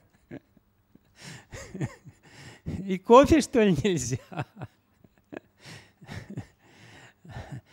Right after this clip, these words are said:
Это то, каким образом парампара действует. Если человек действительно соприкасается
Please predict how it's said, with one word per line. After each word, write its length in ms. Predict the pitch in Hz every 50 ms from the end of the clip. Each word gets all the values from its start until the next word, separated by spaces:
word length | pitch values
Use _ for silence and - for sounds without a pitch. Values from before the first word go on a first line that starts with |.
| - - - - -
Это 280 | - 196 190 - 220 185
то, 300 | - - 226 226 226 220
каким 360 | - 208 196 - 214 190 185
образом 440 | 202 220 196 208 196 156 190 185 -
парампара 560 | - 175 170 170 185 190 180 - 175 165 160
действует. 680 | 147 156 165 170 165 147 - - - 110 101 - - _ _ - _ _ _ _ _ _ _ _ _
Если 360 | - 131 147 170 170 175 185 175
человек 520 | - - 185 180 175 175 175 196 190 170
действительно 580 | 151 165 151 - - - 202 220 208 - 214 185
соприкасается 1160 | - - 180 - - 175 - 185 170 165 - 190 185 185 180 170 180 - - 151 135 123